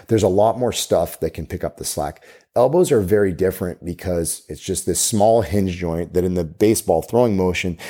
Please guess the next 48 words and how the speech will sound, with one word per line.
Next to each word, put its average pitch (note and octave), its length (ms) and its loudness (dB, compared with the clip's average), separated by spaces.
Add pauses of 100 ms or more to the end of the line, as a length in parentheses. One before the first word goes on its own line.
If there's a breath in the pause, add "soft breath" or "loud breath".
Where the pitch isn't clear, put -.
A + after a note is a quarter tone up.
(180 loud breath)
is G2 200 2
asked F#2+ 440 2
to G2 140 -2
do G2 340 0
a E2 80 -6
lot D#2+ 300 -2
of D#2+ 100 -4
different D#2+ 340 -10
things. D2+ 360 -8
So E2 220 -4 (100)
when F2+ 120 -6
you F#2 140 -2
basically G2 640 4
have E2+ 340 0
a, D#2 260 -4 (140)
a D2+ 220 -10
ulnar F#2+ 240 0
collateral E2+ 520 -4
ligament E2+ 520 -2 (420 loud breath)
that's - 180 -2
forced G2+ 460 0
to, D#2 220 -4
to - 160 -12
stretch - 580 0
as - 100 -4
someone F2 360 -2
lays E2+ 220 2
their D#2+ 120 -2
arm G2 240 0
back E2 220 -4
a F2+ 40 -6
little E2 140 -6
bit - 20 -14
more, E2+ 200 -8 (240 loud breath)
you A#2 140 -2
don't C#3+ 260 0
really B2+ 220 4
have G#2+ 220 4
a E2 100 -2
ton - 260 -4
of F#2 120 -4
protection E2+ 540 -2
outside E2+ 400 -2
of D#2+ 80 -2
the D2+ 80 -6
flexor E2 400 -2
pronator F2+ 560 -2
mass D#2 720 -6